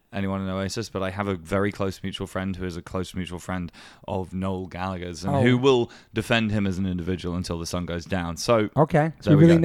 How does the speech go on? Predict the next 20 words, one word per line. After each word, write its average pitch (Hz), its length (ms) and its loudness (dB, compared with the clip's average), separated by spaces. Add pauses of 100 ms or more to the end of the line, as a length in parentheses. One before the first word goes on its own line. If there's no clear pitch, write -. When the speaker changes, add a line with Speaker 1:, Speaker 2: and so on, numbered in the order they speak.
Speaker 2:
knows 147 120 8
him, 127 100 2
yeah. 143 320 4
Speaker 1:
Yeah. 101 260 -2 (540)
Speaker 2:
But 160 200 6
so, 170 240 10
uh, 147 400 10
<clears throat> - 100 -20
this 147 360 0 (500)
is 120 120 -6
gonna 117 120 -2
be - 100 -6
an - 60 -10
interesting 110 420 -6
answer. 107 260 -6 (220)
So - 140 6
no 151 160 10
Coldplay 147 420 10
for 156 80 4
you? 160 200 8